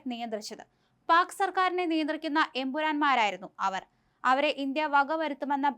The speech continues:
രീതിയിൽ പല കഥകളും ഉണ്ടായിരുന്നു. തുർക്കിയിൽ നിന്നും സൈനിക വിമാനം എത്തിയതുപോലും വാർത്തകളിലെത്തി. തുർക്കിയുടെ അത്യാധുനിക പ്രതിരോധ കപ്പൽ പാകിസ്ഥാനെ സഹായിക്കാൻ ഇന്ത്യൻ മഹാസമുദ്രത്തിൽ എത്തിയെന്നും കഥകളെത്തി.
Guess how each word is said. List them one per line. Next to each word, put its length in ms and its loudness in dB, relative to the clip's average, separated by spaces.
രീതിയിൽ 360 -4
പല 220 4
കഥകളും 520 0
ഉണ്ടായിരുന്നു. 480 -2
തുർക്കിയിൽ 440 2
നിന്നും 240 0
സൈനിക 360 0
വിമാനം 440 0
എത്തിയതുപോലും 760 -4
വാർത്തകളിലെത്തി. 800 -6
തുർക്കിയുടെ 520 0
അത്യാധുനിക 580 -4
പ്രതിരോധ 420 -4
കപ്പൽ 340 -2
പാകിസ്ഥാനെ 580 -6
സഹായിക്കാൻ 680 -6
ഇന്ത്യൻ 300 -12
മഹാസമുദ്രത്തിൽ 840 -6
എത്തിയെന്നും 560 -4
കഥകളെത്തി. 520 -4